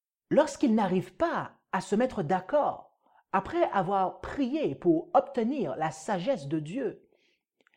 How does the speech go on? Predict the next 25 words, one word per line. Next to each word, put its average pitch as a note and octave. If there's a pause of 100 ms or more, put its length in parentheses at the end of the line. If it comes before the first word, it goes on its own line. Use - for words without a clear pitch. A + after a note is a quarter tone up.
(160)
la F3+
femme F#3
doit G3+
se G#3+
soumettre G3 (320)
à F#3+
la F3+
décision C#3 (380)
du B2+
mari. A3 (2500)
Elle C#4
le E4
fera A3+
volontiers A3+ (160)
si -
le D4+
mari G3
l'a D#3+
aimée B3 (200)
comme A#3+
aussi -
Christ - (240)
a E3
aimé B2+ (520)
l'Église. D#3